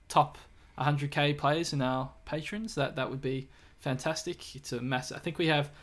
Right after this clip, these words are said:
twenty-six in the top two hundred fifty or something, or twenty-two in the top two hundred fifty or something as well. So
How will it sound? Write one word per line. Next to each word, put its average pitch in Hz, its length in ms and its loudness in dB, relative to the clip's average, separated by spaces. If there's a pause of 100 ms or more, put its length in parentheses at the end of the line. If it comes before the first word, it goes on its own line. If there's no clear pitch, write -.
(400)
twenty-six - 2000 -2 (200)
in 160 240 0
the 160 80 0
top - 400 2 (1400)
two - 160 -4
hundred 170 280 -4
fifty 214 320 -8
or 208 60 -4
something, 233 300 -4
or 131 60 0
twenty-two 180 720 0
in 202 60 2
the 196 80 0
top 190 200 -4
two - 120 -8
hundred 190 200 -4
fifty 196 280 -8
or 175 40 -4
something 196 340 -2
as 190 120 -4
well. 202 180 -2
So 131 260 -2